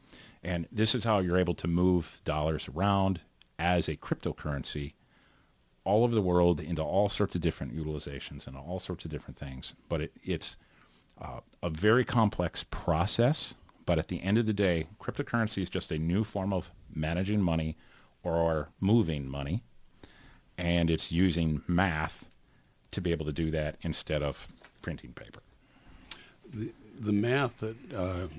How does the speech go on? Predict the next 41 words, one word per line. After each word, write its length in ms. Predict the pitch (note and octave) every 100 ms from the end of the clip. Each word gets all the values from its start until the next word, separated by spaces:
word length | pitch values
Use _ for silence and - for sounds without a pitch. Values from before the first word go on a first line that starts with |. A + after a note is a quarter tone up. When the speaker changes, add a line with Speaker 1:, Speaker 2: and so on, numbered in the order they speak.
| A#3+ G3+ F4
Speaker 2:
is, 320 | G2 F#2+ C3 C3 G#2+ -
the 140 | G2+ G2+
reason 240 | E3+ D#3
it's 100 | G#2
called 260 | - G2 -
cryptocurrency 880 | C3+ - G2 - F2+ F2+ E2 F2+
is 120 | E2 D#2+
because 380 | - - F2
the 80 | -
math 420 | F2 G2+ A2+ -
is 240 | F2+ F2+ E2+
that 120 | F2+
you 160 | F#2 F#2
are 60 |
basically 520 | F2 G2+ G#2 A2+ F#2
trying 400 | D#2+ - G2+ G2
to 60 | -
find 380 | - G#2+ G#2 F#2+
a 60 |
key 640 | D#2+ - E3+ E3 F#2+ F2 - - - - - - _
that 160 | F#2+ G2
will 180 | G2+ G2+
let 220 | G#2 A2
you 140 | G2+
encrypt 680 | F#2+ F2+ - - C#3+ D#3 -
a 80 | -
file 540 | - F2+ F2+ E2+ E2 - _ - _
so 240 | - F#2+ F#2+
that 140 | F2
it 40 |
has 200 | F2 F#2+
a 40 | F2+
certain 360 | - A#2+ A#2
number 260 | G#2 G2+ G2
of 100 | F2+
leading 440 | F#2+ G2 F2+ E2+
zeros, 580 | D#2 D#2 G2+ F2+ D#2 D2
if 160 | D2+ -
I 60 |
remember 360 | D#2 E2 D#2 D2+
correctly, 600 | - D#2 C#2 - - A1+